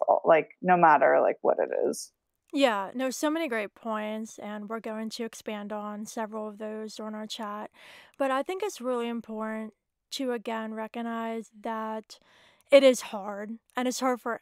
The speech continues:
Speaker 2: everyone. I think I've seen so much on Twitter of, you know, just people not recognizing that people who are agents and editors, publishers, they are human too. And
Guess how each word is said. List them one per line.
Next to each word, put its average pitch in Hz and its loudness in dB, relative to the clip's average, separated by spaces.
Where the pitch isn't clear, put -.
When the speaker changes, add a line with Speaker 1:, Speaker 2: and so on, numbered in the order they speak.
Speaker 2:
everyone. 220 -4
I 226 -6
think 233 -6
I've 254 4
seen 302 2
so 269 2
much 254 -2
on 247 -2
Twitter 226 -4
of, 220 -4
you 254 -4
know, 240 -2
just 247 -4
people 339 0
not 339 0
recognizing 240 -4
that 214 -4
people 247 0
who 240 -2
are 220 -2
agents 254 2
and 233 -4
editors, 226 -4
publishers, 233 -4
they 233 -4
are 240 0
human 233 -4
too. 262 0
And 220 -2